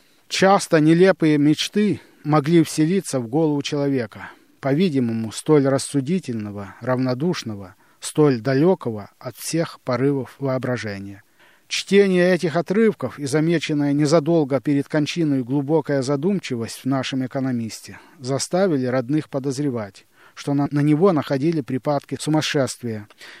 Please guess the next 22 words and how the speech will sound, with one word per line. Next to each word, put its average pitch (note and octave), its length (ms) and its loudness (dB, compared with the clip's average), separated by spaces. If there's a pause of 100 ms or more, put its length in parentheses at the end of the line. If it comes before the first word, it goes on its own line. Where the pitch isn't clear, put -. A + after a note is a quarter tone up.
тем D#3 200 4
более, D#3+ 280 6
что D3+ 200 -2
за D3 160 4
день D#3+ 260 4
до D3 100 2
кончины D#3 500 0
он C3 220 0
был C#3+ 180 0
совершенно D3+ 640 0
здоров, B2 460 -2 (400)
и C#3+ 100 -2
что C#3 400 -2 (140)
скоропостижная C#3 1000 -2
смерть - 580 -6 (320)
прервала D3+ 600 4
жизнь D3+ 340 -2
его A#2 220 -2
без A#2 160 -6
всякой D#3 460 -4
видимой B2 480 -4
причины. G#2+ 580 -12